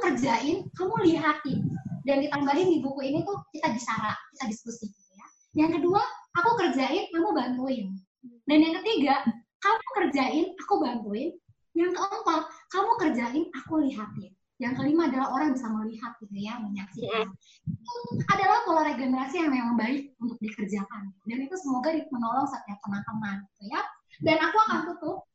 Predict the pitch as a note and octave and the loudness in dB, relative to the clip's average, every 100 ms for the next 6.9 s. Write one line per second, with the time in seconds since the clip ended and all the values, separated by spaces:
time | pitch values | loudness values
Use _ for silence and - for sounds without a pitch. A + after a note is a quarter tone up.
0 | _ C4+ D4 D#4 D#4+ C4+ D4 C4+ F4+ C4 | _ -6 -2 -2 -2 0 0 2 2 2
1 | C4 A3 A#3 B3 E4+ - - - C#4 C#4 | 0 -4 -4 -2 -2 -4 -12 -2 0 2
2 | C#4 - - _ _ _ _ _ D4 D#4 | 0 -4 -12 _ _ _ _ _ -4 2
3 | D4+ D#4 A#4 D#4 D#4 A#3+ A#3 A3 C#4 E4 | 2 2 2 2 2 -2 -2 -2 0 2
4 | C4 B3+ D4+ F4 C#4 - D4+ - - - | 0 0 -2 0 0 4 2 2 -8 -8
5 | - D4+ D4+ F4 - D#4+ - D#4 C4+ - | 0 4 6 4 2 -2 2 2 2 -2
6 | - _ E4+ F#4 - C4 C4 C#4 - | -20 _ -2 -2 0 2 2 4 2